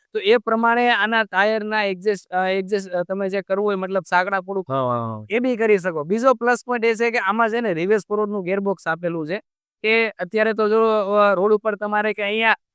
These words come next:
Speaker 1: તમારે આગળ પાછળ લેવું હોય તો ઇઝીલી થઈ શકે. આના વસ્તુ તમારે જ્યારે પ્રેક્ટિકલ ખેતરમાં લેવી હોય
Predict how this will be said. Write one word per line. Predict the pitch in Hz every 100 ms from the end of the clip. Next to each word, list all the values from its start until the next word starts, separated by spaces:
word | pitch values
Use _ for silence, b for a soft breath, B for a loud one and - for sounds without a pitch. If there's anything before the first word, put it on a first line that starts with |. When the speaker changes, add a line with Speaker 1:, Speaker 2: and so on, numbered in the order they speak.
| -
Speaker 1:
તમારે | 202 220
આગળ | 202 214 226
પાછળ | 208 370 233
લેવું | 226 233
હોય | 233
તો | 233
ઇઝીલી | 226 226 240 233
થઈ | 240
શકે. | 220 196 180
આના | - 180 226 -
વસ્તુ | 226 240
તમારે | 220 226 226
જ્યારે | 220 226
પ્રેક્ટિકલ | 214 220 - 220 226
ખેતરમાં | 190 - 226 247 247 233
લેવી | 247 240
હોય | 190